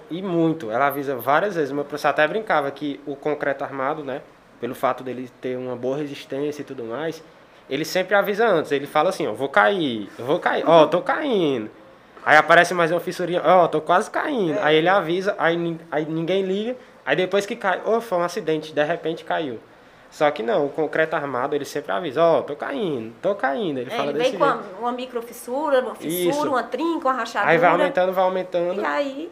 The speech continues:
Speaker 1: E aí pode acontecer o pior, se não houver essa prevenção, né?
Speaker 2: Isso mesmo.
Speaker 1: Manu, então eu acho que deu pra todo mundo entender um pouco aí desse mercado, né? Entender o que é uma inspeção, o que é a patologia, tudo isso. E explica pra gente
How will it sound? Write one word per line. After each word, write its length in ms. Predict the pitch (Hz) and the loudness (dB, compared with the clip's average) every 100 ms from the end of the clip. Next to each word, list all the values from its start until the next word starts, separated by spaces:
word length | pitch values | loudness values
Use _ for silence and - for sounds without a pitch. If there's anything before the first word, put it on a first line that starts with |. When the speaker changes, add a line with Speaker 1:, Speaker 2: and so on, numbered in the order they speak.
| - | -12
Speaker 1:
E 220 | - 139 143 | -8 -2 0
aí 360 | 143 147 165 - - - | 0 -2 -6 -10 -18 -2
pode 220 | - 160 165 | 6 8 8
acontecer 400 | 165 165 160 175 | 4 0 0 -2
o 60 | |
pior, 240 | 165 190 147 | 0 2 2
se 120 | 160 | 2
não 140 | 147 | -2
houver 200 | 147 143 | 0 0
essa 160 | 143 151 | -2 -4
prevenção, 480 | - 139 165 - 101 | -6 -6 -6 -6 -6
né? 160 | 101 | -6
Speaker 2:
Isso 200 | 214 - 277 | -8 -12 -12
mesmo. 240 | 302 - - - - - | -10 -14 -20 -20 -8 4
Speaker 1:
Manu, 380 | 165 196 208 - - - - | 6 10 8 6 -6 -20 -8
então 300 | 143 180 175 | 8 10 12
eu 60 | 170 | 10
acho 220 | 170 - | 8 2
que 260 | 185 175 156 - | -6 -6 -8 -14
deu 280 | 139 127 170 | -4 4 4
pra 220 | - 220 185 | 4 0 0
todo 240 | 185 170 | 0 -2
mundo 180 | 170 160 | -4 -4
entender 260 | 156 147 | -4 -2
um 60 | 147 | -2
pouco 320 | 143 147 143 | 0 -2 0
aí 80 | 139 | -2
desse 260 | 135 135 143 | -2 -2 -2
mercado, 580 | 139 - - 107 123 156 | -4 -6 -4 -2 -2 -4
né? 140 | 123 | -8
Entender 260 | 135 135 120 | -8 -6 -8
o 40 | |
que 120 | 120 120 | -6 -6
é 40 | |
uma 40 | |
inspeção, 480 | 123 - 107 - 127 | -6 -8 -8 -6 -6
o 20 | |
que 100 | 120 | -4
é 40 | 113 | -8
a 40 | |
patologia, 600 | - 120 113 110 107 120 | -8 -12 -12 -10 -8 -8
tudo 280 | 135 139 139 | -8 -10 -8
isso. 260 | 127 - - - - - - - - | -8 -10 -14 -18 -20 -20 -20 -20 -10
E 260 | 180 226 | -6 -4
explica 360 | 214 - 240 240 | -6 -8 -2 2
pra 200 | 233 196 | 4 4
gente 440 | 147 180 220 - | 2 -2 -2 -8